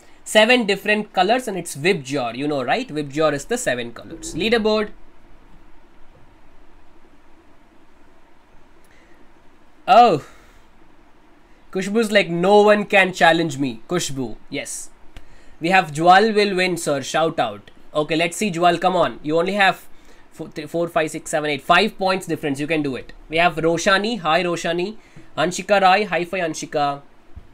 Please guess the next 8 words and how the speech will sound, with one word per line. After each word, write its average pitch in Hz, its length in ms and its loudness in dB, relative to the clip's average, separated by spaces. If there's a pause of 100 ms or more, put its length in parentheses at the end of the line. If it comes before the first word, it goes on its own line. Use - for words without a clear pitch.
(2250)
<laughs> 170 1800 -8 (760)
Hey, 220 180 -4 (100)
why 170 120 -4
is 220 100 -2
it 233 60 -4
not 226 160 -2
changing? 202 360 -6 (800)
Yeah. 113 240 -6